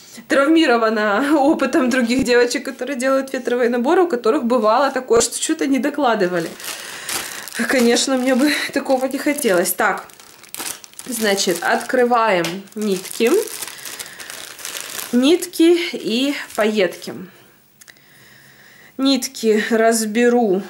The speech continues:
на органайзер. Здесь, конечно, побольше ниточек. У меня в моём предыдущем было что-то три или четыре цвета. Здесь ниток раз, два, три, четыре, пять, шесть, семь, восемь, девять цветов.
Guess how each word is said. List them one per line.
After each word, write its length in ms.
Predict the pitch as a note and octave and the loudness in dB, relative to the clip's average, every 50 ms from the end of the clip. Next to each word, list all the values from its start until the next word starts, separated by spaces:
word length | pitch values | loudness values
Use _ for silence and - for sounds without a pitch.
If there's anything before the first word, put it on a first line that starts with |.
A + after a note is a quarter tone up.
| - - - | -14 -10 -6
на 420 | A3+ G#3+ G#3 F#3+ F3+ E3+ E3 F3 - - - - _ _ | -2 0 0 2 0 0 -2 -4 -8 -12 -20 -20 _ _
органайзер. 1000 | B3 G3 G3 F#3 F#3+ G3 G3 G#3 A3 B3+ E4 G4+ G#4+ G4+ G#4 G#4 G#4 G#4 G4+ - - - - _ _ _ _ _ - - - - - - - - | -10 -6 -6 -2 0 0 2 2 2 4 4 4 4 4 4 4 2 2 2 0 -6 -14 -20 _ _ _ _ _ -20 -20 -20 -20 -20 -20 -16 -6
Здесь, 180 | - B3 D4 - | -2 -2 -2 0
конечно, 400 | - D4 C4 B3 C4 B3+ A#3+ A#3 | 2 2 2 2 2 2 0 2
побольше 640 | A#3 F#4 G4+ D#4 C4+ C4 A#3+ G#3+ G#3+ G#3+ - - B3+ | 4 4 2 4 4 4 4 4 4 2 0 -2 -2
ниточек. 600 | B3+ B3+ B3+ B3+ B3+ C#4 C#4+ - E4 D#4+ E4 C4 | -2 -2 -2 0 -2 -2 0 0 -2 -2 0 -2
У 20 | |
меня 240 | A#3 A3+ A3 A3+ B3 | 0 0 2 2 2
в 60 | B3+ | 2
моём 320 | A#3+ A#3 A3 A3 G#3+ B3 | 2 2 4 4 2 2
предыдущем 640 | - - B3 A#3+ A#3+ G#3 A3 C4 C4+ - C#4 A#3+ A3 | 2 0 0 0 0 0 -2 -4 -4 -2 -4 -4 -2
было 180 | G3+ A#3 A3 G#3+ | 0 0 0 0
что-то 220 | G#3+ - - A#3 | -2 -2 -6 -4
три 200 | A#3 - C4+ D#4 | -2 2 2 4
или 140 | D4+ C#4 D#4 | 4 4 2
четыре 380 | D#4 - D#4+ - - B3 C4 B3+ | 0 0 -2 -2 -2 -6 -4 -4
цвета. 480 | - - G#3 G#3 G3+ G#3 - D4+ F#4 - - - - - - - - - - - - - | -6 -4 -2 -2 -2 0 0 0 0 0 -4 -8 -14 -14 -12 -12 -12 -12 -12 -10 -4 -2
Здесь 1080 | A3 G#3 G#3 F#3+ G#3+ B3 C4 D4 D#4 E4 E4+ E4+ - - - - - - - - - - | -2 -2 -2 0 0 2 4 4 4 4 4 2 2 0 -2 0 0 -2 -2 -4 -2 -2
ниток 720 | A#3 A#3 A#3 B3 B3 A#3+ A#3+ - G#3+ G3 G3+ G3 - - | 2 2 2 2 2 0 0 0 0 0 0 -2 -4 -2
раз, 300 | A#3 G#3 G#3 G#3 G3 G3+ | 0 0 2 0 0 -2
два, 180 | G3+ F#3+ F#3+ F#3+ | 0 0 0 0
три, 320 | G3 - G#3+ A#3 C4+ D4+ | 0 0 0 2 2 2
четыре, 460 | D4+ - - - - A3+ A#3 A3+ A3 | 2 0 -6 -4 -2 -2 0 0 0
пять, 380 | A3 A3 - A3 A3+ A3 A3 G#3+ | -2 0 0 2 2 2 2 0
шесть, 1300 | - - - - - - - - - - - - - - - - - G#3 G#3 G#3+ A3 A#3+ - - - | 0 0 0 0 0 0 0 0 0 0 0 0 0 0 -2 0 2 2 2 2 2 2 0 -2 -2
семь, 840 | - - - - - - - - - G#3 G3+ G#3 G#3 G#3 G#3 G#3 G3+ | -4 -2 -2 0 0 0 -2 -2 -2 0 2 4 4 4 4 0 -4
восемь, 640 | G3 F#3+ F#3+ F#3 - F3+ G3+ - - - G3 G3 F#3 | -6 -4 0 2 2 2 2 0 -2 -2 -2 -2 0
девять 460 | F#3 G#3 G#3 G#3+ G#3 F#3+ F#3 F#3 - | 0 2 4 4 4 4 2 0 -2
цветов. 640 | - - F3+ G3 G3 - F3 F3 F#3 A#3+ E4+ E4+ | -2 -2 -4 -6 -6 -2 0 2 2 2 2 0